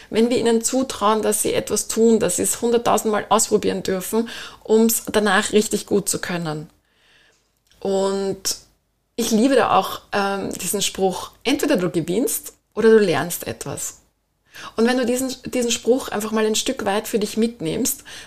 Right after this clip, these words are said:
dann wirst du auch sehen, wie er deine Handlungen beeinflusst. Und ganz ehrlich, wir wissen nicht immer, wie es weitergeht. Wir sehen oft das große Ganze auch dahinter nicht. Ja? Ähm,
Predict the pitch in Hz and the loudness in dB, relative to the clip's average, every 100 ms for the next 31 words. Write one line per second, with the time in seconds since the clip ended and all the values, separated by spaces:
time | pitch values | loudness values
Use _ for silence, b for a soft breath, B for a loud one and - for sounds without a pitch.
0 | - 214 233 226 196 - - 202 208 226 | -2 2 4 2 0 -2 -2 2 4 4
1 | - 202 233 233 214 190 202 196 202 190 | 2 0 2 2 0 -4 -4 -4 -4 -6
2 | 190 196 - 170 - - - - - - | -6 -6 -6 -6 -8 -8 -6 -6 -10 -20
3 | _ _ _ B B B B 220 226 233 | _ _ _ B B B B 2 4 2
4 | 226 214 220 214 208 - 220 - 202 175 | 4 4 6 6 4 2 0 0 -2 0
5 | 180 - 104 127 - - 151 - - 208 | 0 -2 0 -2 -4 -4 -4 -4 0 0
6 | - 208 226 226 202 - 220 - 202 - | 2 2 2 2 -2 -2 -6 -4 -2 -2
7 | - 107 208 - - - - 202 233 240 | -2 -4 -4 -4 -2 -4 -4 0 0 2
8 | 151 - 147 - 139 151 - - 190 185 | 0 0 -6 -2 0 0 -2 -2 -2 -2
9 | 185 | -6